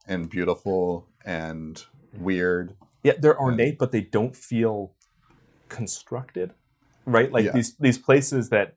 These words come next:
Speaker 2: like, th-, her apartment is the perfect example, right? Like,
Speaker 1: Yeah.
Speaker 2: it, it feels like an apartment, but there's also, like, it's just rife with all these little details and all these little objects that he places all over the, the,
Speaker 1: Yeah.
Speaker 2: the screen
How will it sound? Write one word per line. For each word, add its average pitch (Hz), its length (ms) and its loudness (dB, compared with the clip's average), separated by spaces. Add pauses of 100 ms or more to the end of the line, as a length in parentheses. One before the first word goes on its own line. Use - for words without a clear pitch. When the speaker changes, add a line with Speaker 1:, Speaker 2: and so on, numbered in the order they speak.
Speaker 2:
like, 110 240 2
th-, 110 260 -4
her 107 400 2
apartment 113 440 0
is 95 100 -10
the 95 100 -10
perfect 95 380 -6
example, 85 420 -8
right? 85 200 -6
Like, 90 160 -2
Speaker 1:
Yeah. - 180 -2 (280)
Speaker 2:
it, 101 140 4
it - 40 -18
feels 131 680 0
like 95 180 0
an 92 80 -6
apartment, 98 520 -2 (280)
but 101 100 -6
there's 104 180 -2
also, 110 260 -2
like, 90 240 -6 (100)
it's - 220 -8
just - 240 -2
rife 98 380 0
with 87 100 -8
all 90 160 0
these 87 180 -8
little 82 160 -12
details 95 580 -4
and 87 100 -10
all 87 100 -4
these 85 240 -12
little 85 300 -6
objects 113 400 -4
that 95 120 -8
he 87 60 -8
places 98 400 -4
all 92 120 -12
over 92 160 -10
the, 90 140 -10 (180)
the, 85 360 -4
Speaker 1:
Yeah. 110 140 2
Speaker 2:
the 85 60 2
screen 117 500 -2